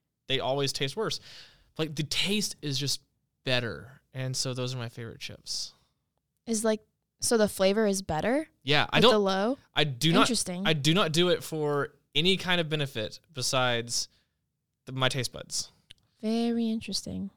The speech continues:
Speaker 1: Yeah, I mean, like, right before this, I was eating M and M's. I'm not trying to reduce fat M and M's. I'm
Speaker 2: <laughs>
Speaker 1: try-, full fat. Um,
Speaker 2: Oh, and it's pie day.
Speaker 1: and it's pie day.
Speaker 2: Oh my God.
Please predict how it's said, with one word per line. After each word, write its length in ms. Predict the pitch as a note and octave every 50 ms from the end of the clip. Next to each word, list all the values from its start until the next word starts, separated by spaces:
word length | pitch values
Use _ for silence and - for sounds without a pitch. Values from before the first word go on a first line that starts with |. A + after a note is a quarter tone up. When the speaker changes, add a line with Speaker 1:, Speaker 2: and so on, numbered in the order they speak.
| _ _
Speaker 1:
Yeah, 260 | - C3 A2+ D2+ - - _ -
I 60 | C3+
mean, 160 | C#3 C#3+ C#3+
like, 160 | C3+ C3+ C3
right 80 | C#3 C#3+
before 300 | D3 C3+ C3+ D3 C#3 B2+
this, 200 | A#2 A2+ - - -
I 60 | -
was 100 | B2+ A#2+
eating 180 | B2 B2 A#2 A2+
M 80 | G#2+ A2
and 100 | G#2+ F#2+
M's. 260 | E2 D2 - - -
I'm 220 | - B2 B2+ C3 C3
not 340 | C3 B2+ B2 G#2 - -
trying 320 | - - C3+ A#2+ A2+ A2 G#2+ A2+
to 300 | - B2 A2 G#2+ G#2 - - _ -
reduce 320 | C3 C3 B2 C3 B2+ B2
fat 200 | - A#2+ A#2 F2+
M 80 | A2 A2+
and 100 | A2+ A2
M's. 340 | G#2+ G2 G2 - - - -
I'm 120 | B3 A#3
Speaker 2:
<laughs> 80 | - -
Speaker 1:
try-, 120 | - - - -
full 180 | - F3 D#3+
fat. 260 | C3+ C3 G2+ - - _ _ _ _ _ _ _ _ - - - - - - -
Um, 480 | C#3+ D3 D3+ D3 D3 C#3 C3+ C3 B2+ A#2+
Speaker 2:
Oh, 140 | D4+ D#4+ -
and 140 | D4 D#4 D#4+
it's 100 | D#4+ -
pie 300 | - - D#4 D#4 F4 G4
day. 380 | G4+ F#4+ E4+ D#4 B3+ A3 G#3
Speaker 1:
and 120 | G#3 A3 A#3
it's 160 | A#3+ B3+ -
pie 220 | - A3+ C4+ E4+
day. 240 | D4+ F#3 C3 G#2+ - - - - _ _ _ -
Speaker 2:
Oh 60 | -
my 160 | C#4+ D#4+ E4 D#4+
God. 580 | E4 E4+ E4+ E4+ E4 D#4 C#4+ A#3 G3+ G#3 -